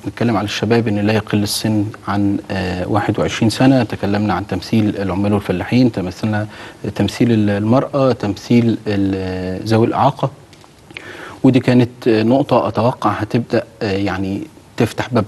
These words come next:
نقاش. احنا آلية الانتخاب هتبقى ايه؟ هل احنا هنتكلم عن قائمة، آه، نسبية ولا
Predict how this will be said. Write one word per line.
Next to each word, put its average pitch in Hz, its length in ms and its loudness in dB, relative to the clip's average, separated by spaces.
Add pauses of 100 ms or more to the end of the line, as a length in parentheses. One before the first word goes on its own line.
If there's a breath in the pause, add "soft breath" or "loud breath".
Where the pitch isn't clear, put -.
نقاش. - 480 -10
احنا 107 500 -2
آلية 113 280 6
الانتخاب 98 480 -4
هتبقى 92 300 -8
ايه؟ 87 80 -12 (400 loud breath)
هل 95 80 -4
احنا 98 180 -4
هنتكلم 101 480 0
عن 95 80 -4
قائمة، 98 420 0 (500 loud breath)
آه، 95 180 0
نسبية 139 600 4
ولا 101 260 -2